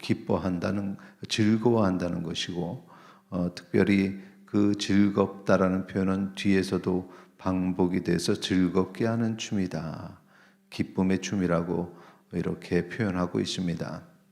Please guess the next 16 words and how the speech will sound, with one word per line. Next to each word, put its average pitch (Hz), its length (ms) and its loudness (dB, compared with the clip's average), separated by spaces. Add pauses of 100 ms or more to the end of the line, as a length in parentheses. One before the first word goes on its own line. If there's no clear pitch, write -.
(680)
우리가 104 840 0 (300)
하나님 127 560 -2
앞에서 110 680 2
사랑받는 104 1120 0 (320)
그 - 140 -6
모습이 95 840 0
여기서, 90 760 -2 (300)
어, 85 240 -4
드러납니다. 80 880 -4 (840)
내면이 90 520 4
아름다워서 87 1120 0
매력적인 90 720 -2
모습, 92 400 -2 (720)
어둡지 101 520 0
않고 120 760 -2
유쾌하고 90 1080 -4